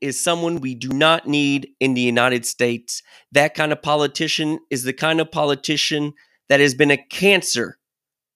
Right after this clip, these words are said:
to our great governmental system for decade after decade, and the exact kind of politician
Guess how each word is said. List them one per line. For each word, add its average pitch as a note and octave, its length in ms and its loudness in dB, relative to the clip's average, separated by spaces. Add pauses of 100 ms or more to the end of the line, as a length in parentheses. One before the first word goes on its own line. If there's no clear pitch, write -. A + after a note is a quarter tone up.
(140)
to C#3+ 180 -2
our C3 140 4
great D3 500 0
governmental C#3 480 2
system D3 580 0
for A#2+ 320 -6
decade D3+ 600 2
after C3 300 0
decade, C#3 600 0 (380)
and C3 220 0
the B2+ 100 -2
exact D#3 500 2
kind C#3+ 220 0
of A#2+ 140 -4
politician C#3+ 800 -2